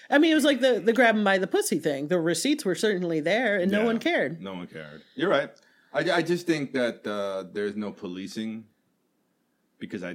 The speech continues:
Speaker 2: don't think they feel like they need to police themselves.
Speaker 1: The right?
Speaker 2: Yeah.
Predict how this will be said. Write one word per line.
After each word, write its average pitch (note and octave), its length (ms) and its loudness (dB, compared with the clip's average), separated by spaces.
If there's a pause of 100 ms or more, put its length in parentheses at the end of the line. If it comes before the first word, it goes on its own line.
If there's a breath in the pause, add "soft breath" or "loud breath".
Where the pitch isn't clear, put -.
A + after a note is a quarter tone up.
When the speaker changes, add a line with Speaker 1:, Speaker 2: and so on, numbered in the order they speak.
(120)
Speaker 2:
don't F2 320 -12 (220)
think E2 280 -16
they D#2+ 120 -12
feel D#2+ 260 -12
like D2+ 200 -14
they E2 100 -14
need D2+ 180 -18
to - 80 -20
police D2+ 360 -20
themselves. - 600 -20 (960)
Speaker 1:
The G3 100 2
right? F3+ 400 2
Speaker 2:
Yeah. A#2+ 200 -4